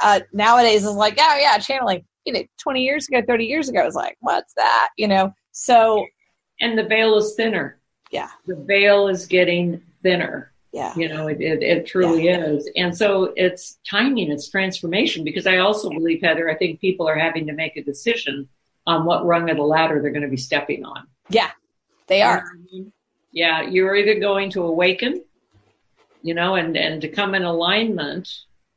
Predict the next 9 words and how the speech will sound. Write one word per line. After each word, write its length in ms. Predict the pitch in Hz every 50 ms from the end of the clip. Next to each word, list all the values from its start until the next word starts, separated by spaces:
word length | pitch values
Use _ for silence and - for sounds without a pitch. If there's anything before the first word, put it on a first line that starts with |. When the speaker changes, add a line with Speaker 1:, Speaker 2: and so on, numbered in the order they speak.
| _ _
Speaker 2:
with 440 | 156 160 170 165 165 160 160 156 151 - - - _ _ _ _ _ _ _ _ _ _ -
who 140 | 220 220 214
you 260 | 202 190 180 170 170
are 500 | 160 156 160 160 165 160 165 165 - - _ _ _ _ _ _ _ _ _ _ _ _ _ _ -
and 220 | 170 185 185 185
the 80 | 175 165
universe 560 | 165 185 202 214 220 185 143 151 151 151 -
there, 320 | - 156 156 156 160 - -
or 500 | - 170 165 156 151 156 170 170 -